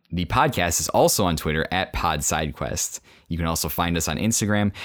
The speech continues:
and Instagram is where I do most of my shout outs and communicating with people. I believe it is just the side quest, or side questing podcast, I believe is what you can do.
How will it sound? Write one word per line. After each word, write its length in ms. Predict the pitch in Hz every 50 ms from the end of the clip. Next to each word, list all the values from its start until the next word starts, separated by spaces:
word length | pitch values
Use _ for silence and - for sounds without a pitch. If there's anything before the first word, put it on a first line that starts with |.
| - -
and 100 | - 85
Instagram 360 | 95 120 131 - 127 131 123 113
is 80 | 95
where 100 | 98 95
I 40 | 92
do 120 | 82 82
most 200 | 82 80 78 -
of 20 | -
my 100 | 80 76
shout 220 | - - 78 73
outs 160 | 69 67 -
and 100 | - 71
communicating 480 | - - 78 71 67 65 - 65 65 71
with 140 | 73 71 -
people. 360 | - 71 67 - 73 73 - - - - - - - - -
I 80 | 87
believe 320 | 85 78 87 90 95 87 90
it 140 | 87 80
is 100 | 82 78
just 220 | - 82 78 - -
the 40 | 76
side 280 | - 76 69 73 73
quest, 260 | - 76 71 - - - -
or 280 | - 90 85 80 - - - _
side 280 | - - - 101 98 -
questing 260 | - 92 - - 78
podcast, 480 | 73 - 67 67 67 - 58 53 - -
I 60 | 62
believe 240 | - 65 67 65 64
is 120 | 65 69
what 140 | 78 71 67
you 60 | 69
can 80 | 73 76
do. 160 | 69 62